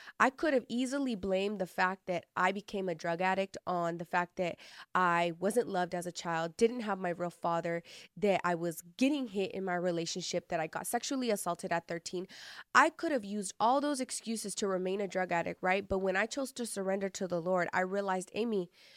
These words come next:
you gotta be accountable for what you can control. And the truth of the matter is, you have come to an age where you know right from wrong, and you continuously choose wrong.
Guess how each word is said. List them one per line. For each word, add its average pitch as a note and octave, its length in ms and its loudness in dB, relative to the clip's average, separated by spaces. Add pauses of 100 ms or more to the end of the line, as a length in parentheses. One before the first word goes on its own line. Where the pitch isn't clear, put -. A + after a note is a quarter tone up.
(180)
you G#3+ 180 0
gotta A3 240 6
be G3 160 0
accountable F#3 540 2
for F3+ 140 -4
what F3 220 -2
you F#3+ 140 -6
can F#3 200 -4
control. F3 420 -4
And F#3+ 140 -2
the F3+ 60 0
truth A#3+ 320 -6
of G#3+ 80 -2
the F#3+ 80 0
matter F#3 320 2
is, F#3 260 0
you F3+ 260 -4
have A3+ 200 -2
come G3 220 -4
to F#3+ 140 -2
an F3+ 140 2
age F#3 220 0
where F3 140 -2
you F3 160 -2
know F#3+ 160 2
right F3 180 0
from F3 220 -4
wrong, F3 240 0
and F3+ 160 -2
you F#3 80 -4
continuously F#3 720 -4
choose E3+ 280 -6
wrong. E3+ 300 -2